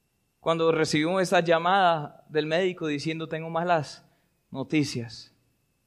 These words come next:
Cuando comenzamos a sentir ese afán, esa preocupación, es cuando las cosas están mal. Y en ese contexto, el apóstol Pablo dice, por la inspiración del Espíritu Santo,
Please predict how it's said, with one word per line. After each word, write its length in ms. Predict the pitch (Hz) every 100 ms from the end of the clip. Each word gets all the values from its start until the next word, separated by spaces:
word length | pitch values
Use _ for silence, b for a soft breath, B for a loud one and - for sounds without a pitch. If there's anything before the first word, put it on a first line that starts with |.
| _ _ _ _ _ _ _ _ _ _ _ _ _
Cuando 240 | - 208 226
comenzamos 680 | 220 202 170 202 214 214
a 80 | 180
sentir 380 | 170 165 202 196
ese 180 | 190 175
afán, 460 | 156 - 202 196
esa 240 | 180 170 175
preocupación, 1000 | 170 165 151 156 - 196 202 196 165 - _ _ _ _ _ -
es 120 | 160
cuando 240 | 202 208
las 140 | 208 202
cosas 640 | 220 214 226 214 - - _ _ _ _ _ _ _ _ -
están 320 | 160 160 185
mal. 420 | 202 220 196 123 - _ _ _ _
Y 140 | - 190
en 100 | 190
ese 280 | 240 214 233
contexto, 640 | 208 185 180 165 - 165 165 _
el 120 | 147
apóstol 380 | 151 156 165 165
Pablo 320 | 185 175 160
dice, 500 | 156 156 147 135 143 -
por 100 | 139
la 60 |
inspiración 640 | 139 139 135 127 120 165 170
del 120 | 151
Espíritu 360 | 135 139 131
Santo, 520 | 127 135 127 120 123